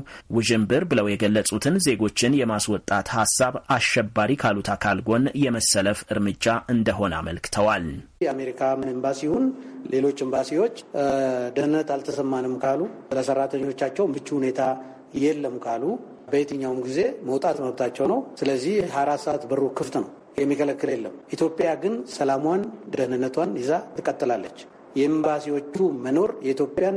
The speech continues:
Speaker 2: ደህንነት አያረጋግጥም። ኢትዮጵያን ደህንነታቸውን፣ ሰላማቸውን፣ አንድነታቸውን የሚያረጋግጡት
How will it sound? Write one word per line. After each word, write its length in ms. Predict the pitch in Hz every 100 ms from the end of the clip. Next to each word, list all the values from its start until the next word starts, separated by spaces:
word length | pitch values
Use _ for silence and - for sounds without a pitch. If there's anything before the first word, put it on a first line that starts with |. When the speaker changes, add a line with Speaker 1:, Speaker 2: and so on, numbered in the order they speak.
| 156
Speaker 2:
ደህንነት 480 | 135 131 139 190 226 - - -
አያረጋግጥም። 680 | 143 139 123 120 117 - - - - - -
ኢትዮጵያን 540 | 139 147 - 165 170
ደህንነታቸውን፣ 720 | 160 135 135 131 131 - 175 202
ሰላማቸውን፣ 680 | 143 135 139 131 - 180 202 - -
አንድነታቸውን 720 | 139 135 139 131 131 - 156 185 - - - 156
የሚያረጋግጡት 1000 | 156 156 151 139 131 127 120 143 196